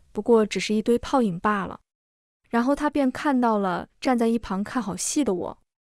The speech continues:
瑟缩恐惧的神色立马转变成了一副凶样，张牙舞爪的就朝我挥过拳头。“杨珊，你这老女人，你他妈怎么不去死啊？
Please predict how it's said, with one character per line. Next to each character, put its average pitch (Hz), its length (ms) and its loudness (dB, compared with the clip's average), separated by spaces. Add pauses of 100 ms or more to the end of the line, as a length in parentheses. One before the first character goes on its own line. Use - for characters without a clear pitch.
(440)
瑟 - 280 2
缩 302 200 2
恐 196 240 -2
惧 254 140 -2
的 233 100 2
神 202 240 0
色 247 440 2
立 339 160 2
马 226 180 4
转 175 260 0
变 208 300 -2 (100)
成 196 220 -4
了 208 60 0
一 208 100 0
副 214 100 -4
凶 220 260 0
样， 214 220 0 (680)
张 294 180 4
牙 254 180 6
舞 247 140 2
爪 233 240 -4
的 - 340 -8
就 254 140 -2
朝 226 160 0
我 220 100 4
挥 247 140 -2
过 233 100 2
拳 196 240 -6
头。 160 240 -14 (340)
“杨 214 180 2
珊， 247 280 0 (360)
你 240 100 0
这 294 100 2
老 240 180 4
女 240 100 2
人， 180 260 -4 (260)
你 240 80 -4
他 302 100 -4
妈 330 160 2
怎 233 160 0
么 214 180 2
不 302 80 -2
去 320 140 -2
死 - 240 -8
啊？ - 280 -10